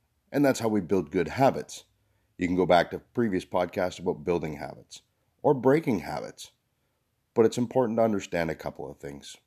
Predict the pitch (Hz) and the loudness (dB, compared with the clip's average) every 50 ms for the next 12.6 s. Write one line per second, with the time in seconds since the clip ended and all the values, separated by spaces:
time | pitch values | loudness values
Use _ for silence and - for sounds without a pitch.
0 | _ _ _ _ _ _ _ - 95 87 - - - - _ _ - 104 110 123 | _ _ _ _ _ _ _ -2 -2 0 0 -2 -6 -10 _ _ -8 -6 -2 0
1 | 135 156 160 143 135 127 120 120 113 107 - - 95 98 98 - - 107 104 107 | 2 4 6 8 8 8 6 6 4 2 2 4 4 4 4 2 2 4 4 4
2 | 104 - - 87 87 80 90 85 85 85 92 90 90 87 90 90 82 90 85 82 | 2 0 -4 -4 -2 0 0 0 0 0 0 0 0 0 0 -2 -2 -2 -4 -2
3 | 78 90 90 92 - - 90 87 87 82 85 82 80 78 78 76 - _ _ _ | 0 0 0 0 -2 -4 -6 -6 -6 -6 -8 -8 -8 -8 -8 -10 -14 _ _ _
4 | _ _ _ - 80 76 71 73 - - - _ - 76 82 90 95 101 104 - | _ _ _ -14 -12 -12 -10 -12 -14 -18 -20 _ -14 -6 -2 -2 0 0 -2 -4
5 | - - - _ _ _ _ _ _ _ _ _ _ _ _ _ _ - - - | -6 -10 -12 _ _ _ _ _ _ _ _ _ _ _ _ _ _ -18 -16 -14
6 | - - - - - 73 76 - 90 85 - - 90 85 80 71 90 87 85 82 | -14 -16 -16 -16 -18 -18 -8 -6 -6 -6 -4 -4 -2 -2 -2 0 0 0 2 2
7 | 82 82 87 - - 85 80 - - 90 80 78 78 78 73 - 92 90 92 104 | 2 0 0 -2 -4 -8 -8 -6 -4 -4 -4 -4 -6 -6 -6 -4 0 2 2 2
8 | 101 - _ _ _ _ _ _ _ _ _ - 92 90 95 98 101 101 101 104 | 2 -2 _ _ _ _ _ _ _ _ _ -10 -6 -4 -2 -2 -2 -2 -2 -4
9 | - 98 95 95 92 90 92 82 87 87 90 - - - 90 87 85 82 - _ | -2 0 2 2 2 2 2 0 0 -2 -2 -4 -4 -4 -4 -4 -4 -4 -8 _
10 | - 92 87 87 85 80 92 87 82 82 - - 85 80 80 80 78 - - 87 | -4 -4 -2 -2 -4 -2 -2 -2 -2 -2 -4 -6 -8 -8 -8 -8 -10 -10 -8 -6
11 | 82 80 82 80 80 80 80 - - 85 80 80 76 - _ 85 78 76 78 - | -4 -4 -2 -2 -2 -4 -4 -4 -4 -4 -4 -4 -6 -8 _ -10 -8 -8 -8 -10
12 | - - 87 85 87 82 82 95 104 - - | -10 -8 -6 -2 0 0 0 0 -2 -4 -10